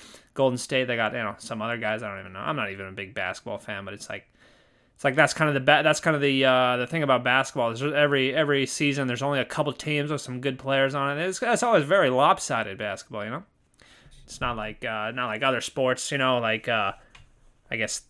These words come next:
well, I guess every other sport is kind of the same, but, you know, basketball is even more so lopsided, you know, but, uh, you know, uh, what happened? LeBron James, he was really pissed off today. There's that,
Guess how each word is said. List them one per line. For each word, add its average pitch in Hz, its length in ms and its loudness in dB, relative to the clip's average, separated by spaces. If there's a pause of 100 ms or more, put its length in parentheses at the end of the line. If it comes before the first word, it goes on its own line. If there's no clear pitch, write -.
(300)
well, 143 180 4
I 151 80 6
guess 135 180 2
every 117 180 2
other 107 140 0
sport 101 300 -6
is - 80 -12
kind - 160 -14
of 101 60 -16
the 110 40 -16
same, - 340 -10
but, - 200 -16
you 113 60 -14
know, 95 100 -14
basketball 131 420 -2
is 104 160 -8
even 110 160 -4
more 113 220 -2
so 113 280 -6 (480)
lopsided, 127 640 0
you 135 40 -2
know, 139 160 -2
but, - 260 0
uh, 139 280 6 (100)
you 156 80 -4
know, 139 160 4 (300)
uh, 123 480 4
what 131 180 2
happened? 131 320 4
LeBron 147 360 8
James, 147 220 6
he 175 60 2
was 160 160 4
really 160 200 8
pissed - 340 2
off 175 240 8
today. 151 220 6
There's 143 180 0
that, 143 240 4